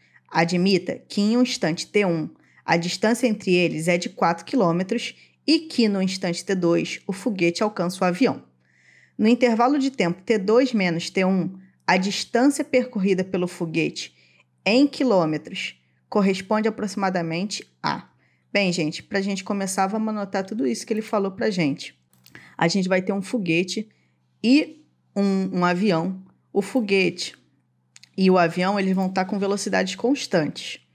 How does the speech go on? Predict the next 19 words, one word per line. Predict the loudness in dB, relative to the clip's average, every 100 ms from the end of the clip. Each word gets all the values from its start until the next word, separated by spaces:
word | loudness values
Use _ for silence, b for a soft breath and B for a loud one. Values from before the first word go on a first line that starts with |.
| _ _ B B -2
Além | 0 2 2
disso, | 4 2 2 -2 -2
a |
velocidade | 0 0 0 0 0 0
do | -4
foguete | -6 0 2 2 -2 -6
é | -6
quatro | 0 0 0 0
vezes | 2 2
a | 2
velocidade | 0 -2 0 0
do | 0
avião. | 0 2 2 0 -6 _
Como | 0 0 2
que | 2
a |
gente | 2 2
sabe | 0 0 0 0
isso? | -2